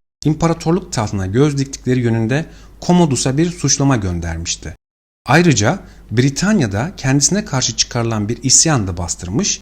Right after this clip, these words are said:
fakat büyük tehlikeye düşmüştü. Bir lejyonun çıkardığı bu isyanda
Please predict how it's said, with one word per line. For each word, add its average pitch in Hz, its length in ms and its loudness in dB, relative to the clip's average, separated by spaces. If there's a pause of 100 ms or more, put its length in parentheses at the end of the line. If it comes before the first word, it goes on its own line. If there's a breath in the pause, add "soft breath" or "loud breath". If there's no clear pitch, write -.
(220)
fakat 185 440 -2 (340 soft breath)
büyük 202 260 2
tehlikeye 104 500 -2
düşmüştü. - 460 -8 (520)
Bir 233 200 4
lejyonun 190 400 4
çıkardığı 101 540 0
bu 185 120 0
isyanda 95 640 -2